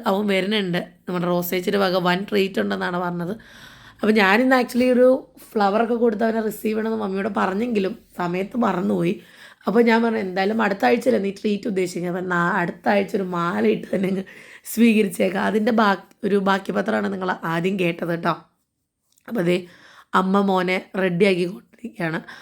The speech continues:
പാച്ചു അക്കിയുടെ കൂടെ പോകാൻ, അല്ല, അക്കിയുടെ വീട്ടിലേക്ക് പോകാൻ റെഡിയായിട്ട് റോസമ്മയുടെ, ഏഹ്, എന്താ പറയുക,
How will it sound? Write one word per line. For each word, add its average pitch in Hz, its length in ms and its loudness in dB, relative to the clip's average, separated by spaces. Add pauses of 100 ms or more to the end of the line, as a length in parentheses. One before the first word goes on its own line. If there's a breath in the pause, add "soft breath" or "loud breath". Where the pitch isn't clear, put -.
(280 loud breath)
പാച്ചു 220 380 0 (140)
അക്കിയുടെ 214 320 -2
കൂടെ 208 160 2
പോകാൻ, 190 360 0
അല്ല, 180 180 0
അക്കിയുടെ 214 320 0
വീട്ടിലേക്ക് 208 400 0
പോകാൻ 185 240 -2
റെഡിയായിട്ട് 190 420 0
റോസമ്മയുടെ, 180 680 0 (600 loud breath)
ഏഹ്, 180 480 2 (140)
എന്താ 175 180 -2
പറയുക, 175 340 2